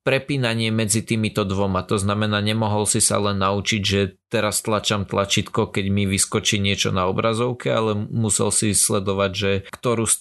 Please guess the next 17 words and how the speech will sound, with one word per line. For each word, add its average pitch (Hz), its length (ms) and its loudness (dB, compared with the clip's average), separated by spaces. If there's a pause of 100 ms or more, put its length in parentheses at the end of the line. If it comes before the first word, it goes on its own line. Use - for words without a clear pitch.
tých 98 160 -2
úloh 101 360 0
robíš. - 560 -2
No 104 160 -2
a, 98 360 -2
a - 120 -4
toto 175 400 -2
teda 110 560 0
robili 113 400 0
po 104 200 -4
každom 120 600 -2
tom 98 240 0
meetingu, 120 640 0
aby 110 240 -2
vedeli 107 400 0
nejakým 104 400 0
spôsobom 98 880 0